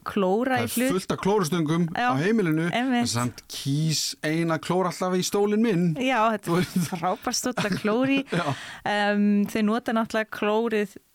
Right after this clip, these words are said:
Speaker 1: til að merkja hluti.
Speaker 2: Mhm.
Speaker 1: Það er bæði svona visual eða svona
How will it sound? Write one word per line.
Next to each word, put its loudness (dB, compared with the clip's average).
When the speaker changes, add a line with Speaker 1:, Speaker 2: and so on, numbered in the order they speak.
Speaker 1:
til 0
að 0
merkja -8
hluti. -8
Speaker 2:
Mhm. 0
Speaker 1:
Það -2
er 0
bæði -2
svona -2
visual 0
eða -4
svona 0